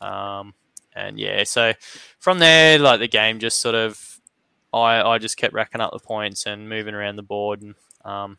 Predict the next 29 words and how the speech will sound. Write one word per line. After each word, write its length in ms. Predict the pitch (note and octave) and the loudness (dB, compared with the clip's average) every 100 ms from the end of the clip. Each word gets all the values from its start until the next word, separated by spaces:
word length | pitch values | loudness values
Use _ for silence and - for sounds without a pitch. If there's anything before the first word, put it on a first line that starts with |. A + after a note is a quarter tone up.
| _ | _
just 420 | - A2 G#2+ - - | -14 -10 -8 -10 -14
sort 160 | G#2 | -12
of 140 | G#2 - | -14 -16
finishing 880 | _ _ - - - G#2 G#2 G#2 | _ _ -20 -18 -14 -10 -10 -8
off 160 | G#2 G#2 | -6 -6
his 180 | A#2 A2+ | -6 -4
army. 360 | A2 A#2 B2+ | -4 -2 -2
So, 360 | B2+ - C#3+ C#3+ - - - - - _ | -2 2 2 2 -2 -14 -20 -20 -20 _
yeah, 200 | G3 A3 | 6 6
so 220 | F#3 - F#3 - | 8 4 0 -2
going, 420 | G3 G#3 F#3 D#3 | -2 0 0 2
um, 420 | D3+ D3+ D3 C#3 A2+ _ _ _ | 4 6 4 2 -10 _ _ _
a-, 280 | D#3 D#3 B2 | 2 4 4
another 460 | D#3+ E3 D3+ C3+ B2+ | 4 4 6 4 4
really 260 | C#3+ C3+ | 2 2
strong 380 | B2 - C3 B2 | 0 -2 -4 -4
win, 320 | A#2+ C3 C3+ _ _ _ | -6 -8 -10 _ _ _
uh, 280 | A#2+ B2 A#2+ | -6 -2 -4
for 180 | A#2 B2 | -6 -12
the 80 | A#2+ | -6
Nighthaunt, 580 | A#2+ B2 - B2+ C3 B2 _ - | -2 -2 -4 -6 -8 -10 _ -16
uh, 100 | A2 | -10
against 440 | A#2+ A#2 A#2 - | -6 -4 -6 -6
a, 240 | A2+ G#2+ A2 | -6 -4 -6
a 60 | |
really 220 | A2+ A2+ | -6 -8
tough 260 | A2 A2+ - | -6 -8 -6
army. 480 | G#2+ G#2+ A2+ A#2 A#2 _ _ | -6 -6 -6 -8 -10 _ _
Um, 580 | A#2 G#2+ A2 A2 G#2+ | -12 -8 -8 -8 -12